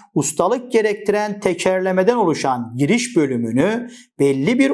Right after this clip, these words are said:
olayın sergilendiği asıl bölüm olan muhavere bölümü izler. E hocam bir kere asıl bölüm oyunun oynandığı bölüm muhavere değil.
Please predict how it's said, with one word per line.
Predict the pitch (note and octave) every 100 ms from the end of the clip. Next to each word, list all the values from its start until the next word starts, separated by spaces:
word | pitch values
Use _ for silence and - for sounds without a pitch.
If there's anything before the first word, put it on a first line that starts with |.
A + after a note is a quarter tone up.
| -
olayın | G#3 G#3+ A#3+ A#3+
sergilendiği | - G3 G3+ G3 G3+ G3 F#3 G3 A#3 A#3+
asıl | D#3+ - D4 A#3+
bölüm | E3+ D3 C3
olan | C3 G3 G#3+ F#3+
muhavere | D3 E3+ D#3+ D#3 F#3+ E3+
bölümü | C#3+ C#3 C#3+ D#3
izler. | D3 A#2+ G2+ G#2+ C#3+
E | G3+ _ _
hocam | - D#3+ E3 F3 B2+ - -
bir | -
kere | - F3+ E3+ -
asıl | D#3 D3 - G#3+ D#3
bölüm | C#3 E3+ A3+ - - -
oyunun | D#3 D3+ F#3+
oynandığı | - D#3 D3 C3+ C3 C3
bölüm | D3+ G#3 A3 -
muhavere | F#3 D3+ B2 C3 G#3+ A3
değil. | E3 E2